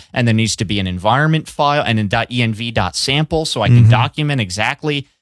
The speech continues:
Speaker 1: okay, remember, this is going into MySQL, so it can only be forty characters." Like, all of that
Speaker 2: Uh,
Speaker 1: stuff.
Speaker 2: yeah.
Speaker 1: And your coworkers are like, "Ah, this is, nobody's gonna, this is good enough. It's fine." <laughs>
Speaker 2: You're, you're,
Speaker 1: It's
Speaker 2: you
Speaker 1: Friday.
Speaker 2: I, I mean, you, you took my,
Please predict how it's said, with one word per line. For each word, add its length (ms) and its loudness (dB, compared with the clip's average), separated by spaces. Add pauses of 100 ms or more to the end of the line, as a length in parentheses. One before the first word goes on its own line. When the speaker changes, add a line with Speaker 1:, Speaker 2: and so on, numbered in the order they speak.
(120)
Speaker 1:
okay, 640 0
remember, 520 0
this 180 -2
is 100 -4
going 220 2
into 140 2
MySQL, 580 0
so 160 -6
it 80 -12
can 160 -8
only 200 -4
be 140 -4
forty 340 -8
characters." 580 -4 (320)
Like, 200 0
all 280 4
of 120 -2
that 120 0
Speaker 2:
Uh, 20 -2
Speaker 1:
stuff. 480 -2
Speaker 2:
yeah. 300 0
Speaker 1:
And 80 2
your 100 2
coworkers 440 2
are 40 2
like, 180 0
"Ah, 280 0
this 240 -2
is, 80 2
nobody's 380 2
gonna, 180 0
this 320 -4
is 100 -10
good 200 -14
enough. 360 -12
It's 160 4
fine." 520 -8
<laughs> 40 -10 (880)
Speaker 2:
You're, 300 0
you're, 180 0
Speaker 1:
It's 120 -2
Speaker 2:
you 120 -2
Speaker 1:
Friday. 420 -4 (140)
Speaker 2:
I, 60 0
I 20 0
mean, 200 -2
you, 220 0
you 240 2
took 300 2
my, 160 0